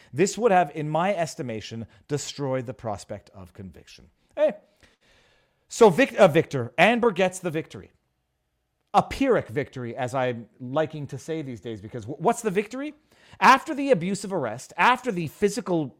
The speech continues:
assault, if, you know, I can't really think of another way to call it that, after the abuse, after the injustice, and after being dragged through the process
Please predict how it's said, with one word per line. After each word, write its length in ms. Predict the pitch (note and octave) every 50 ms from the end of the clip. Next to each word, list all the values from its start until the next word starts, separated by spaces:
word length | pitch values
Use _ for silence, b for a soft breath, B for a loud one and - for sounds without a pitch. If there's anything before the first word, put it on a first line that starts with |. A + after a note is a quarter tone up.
| _ _ -
assault, 640 | F3 D3+ - - - A3 G#3 F3 C#3 B2+ - - - _ _ _ _ _ _ -
if, 180 | - - - - _ _ _ _ -
you 120 | F3 D3
know, 80 | D3+ D3
I 80 | D3+
can't 260 | D3+ - F3 E3+ D#3+ D#3+
really 160 | E3+ D#3+ D3
think 180 | D3+ D#3+ D3
of 80 | C#3+ C3+
another 200 | C3+ D#3 D3 C#3
way 120 | C3+ C#3
to 60 | B2+ A#2+
call 340 | - - F3+ F#3 E3+ C#3+ B2+
it 120 | A#2 -
that, 320 | A2 A2 A2+ A#2+ - _ _ _ _ _ _ _ _ _ _ _ _ _ _ _ _ -
after 320 | G#3 A#3+ B3+ B3+ B3+ B3 A#3
the 180 | F#3+ G3 F#3
abuse, 560 | E3+ C3+ D#3+ F#3 B3+ D#4 G4+ - - - - _ _ B B B B
after 320 | B F3+ G#3 A3+ - C4+ B3
the 120 | B3 B3+
injustice, 540 | B3+ B3 F3+ D#3 F3+ D#3+ C#3+ - - F#3 -
and 160 | F#3+ F3+ F3
after 180 | G#3 G#3 - G3
being 220 | D#3+ G3 F3+ F3
dragged 400 | C#3 A#2 D#3 G3 G#3 B3 C#4 G#3+
through 160 | - A3+ A3
the 100 | F#3+ E3
process 600 | - - - G#3 A3+ A3 - - A#2+ G2 - -